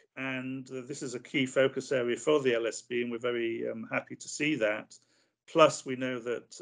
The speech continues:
um, both the S R A and B S B are interested in this, is quality comparison. This is an area that is still significantly underdeveloped when compared to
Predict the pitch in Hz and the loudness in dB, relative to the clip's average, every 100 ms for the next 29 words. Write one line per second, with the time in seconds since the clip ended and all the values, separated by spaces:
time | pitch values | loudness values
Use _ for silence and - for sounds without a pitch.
0 | 135 120 120 127 131 123 - 120 120 117 | -8 -6 -4 -4 -4 -6 -4 -4 -4 -6
1 | 117 120 113 - 127 113 113 110 110 - | -6 -4 -4 -4 -4 -2 -4 -8 -8 -8
2 | 113 110 113 107 - 127 120 - - - | -8 -2 0 0 4 6 6 2 -10 -20
3 | - _ - - 160 143 - 123 123 117 | -20 _ 6 12 12 12 8 -8 -8 -8
4 | 123 113 113 - - - - _ _ _ | -8 -6 -6 -10 -16 -18 -20 _ _ _
5 | _ _ _ - 175 208 175 185 170 165 | _ _ _ 2 4 4 2 4 4 2
6 | 147 151 143 147 143 - - 165 151 - | 2 0 -2 -4 -6 -6 0 2 2 0
7 | 147 131 147 165 - 151 - 131 127 127 | -6 -4 -2 -2 0 -2 -2 -2 0 -2
8 | 127 113 120 131 120 104 - - - 120 | -4 -6 0 2 2 0 -4 -14 -10 -10
9 | 113 135 - 131 120 - 127 | -8 -8 -2 2 0 0 -2